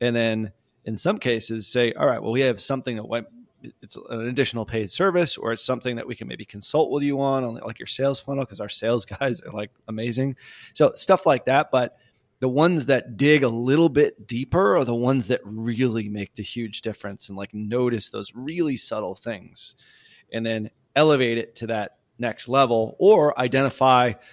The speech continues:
in some cases, a selling opportunity for our internal <laughs> sales team. So, but having that ear, I think, is so vital.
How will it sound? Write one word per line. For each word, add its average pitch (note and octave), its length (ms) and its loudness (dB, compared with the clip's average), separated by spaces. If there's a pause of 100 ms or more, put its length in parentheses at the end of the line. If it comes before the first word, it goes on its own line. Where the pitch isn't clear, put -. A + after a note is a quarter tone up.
(220)
in A2 140 -10
some C3+ 180 -4
cases, A2+ 340 -2
a G2+ 60 -4
selling D3 400 2
opportunity A#2 720 -2
for G#2+ 180 -6
our A2+ 160 -6
internal G#2+ 360 -6
<laughs> - 120 -8
sales B2 260 2
team. A#2 400 -8 (460)
So, A2 520 2 (260)
but B2 120 0
having D3+ 440 4
that B2+ 280 0
ear, C#3+ 380 0
I B2 120 -2
think, - 260 -8
is A#2 80 -8
so A#2 320 -4
vital. G2+ 500 -10